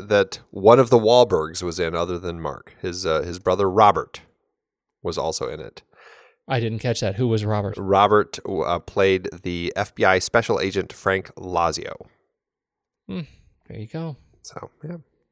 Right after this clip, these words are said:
Speaker 2: The Wahlbergs of Boston.
Speaker 1: Spreading the Wahlberg love.
Speaker 2: That's right. Uh, how'd the score hold up for you?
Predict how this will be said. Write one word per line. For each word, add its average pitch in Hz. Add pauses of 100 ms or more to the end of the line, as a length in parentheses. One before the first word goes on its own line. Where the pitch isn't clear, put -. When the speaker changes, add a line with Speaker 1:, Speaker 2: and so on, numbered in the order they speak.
(180)
Speaker 2:
The 123
Wahlbergs 117
of 147
Boston. 165
Speaker 1:
Spreading 101
the 104
Wahlberg 110
love. - (680)
Speaker 2:
That's -
right. - (1080)
Uh, 135
how'd 143
the 143
score 127
hold 120
up -
for 120
you? -